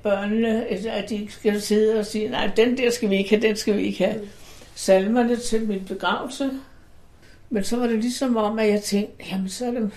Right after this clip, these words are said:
Speaker 1: så er det ved at være slut." Altså, jeg følte, nu havde jeg ligesom gjort alle de der ting, jeg kunne,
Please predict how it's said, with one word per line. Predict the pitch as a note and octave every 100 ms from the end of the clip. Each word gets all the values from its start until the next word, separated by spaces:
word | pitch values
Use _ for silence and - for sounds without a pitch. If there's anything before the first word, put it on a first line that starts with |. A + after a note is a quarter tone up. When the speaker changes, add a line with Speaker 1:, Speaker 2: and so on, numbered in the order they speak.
| - - -
Speaker 1:
så | - A3+
er |
det | A3 G#3+
ved |
at | G#3 A3
være | G#3+
slut." | - B3 C#4+ - - -
Altså, | G#3+ B3 A3+ - - - -
jeg | A#3
følte, | B3+ B3+ B3+ A#3+
nu | A#3+
havde | A3 G#3
jeg | - G#4
ligesom | B3 A#3 C4+ -
gjort | - A3 G3+
alle | G3+ A3+
de | A#3+ A3
der | A#3+ B3 A#3+
ting, | A3 B3+
jeg | B3 A3
kunne, | A3 G#3+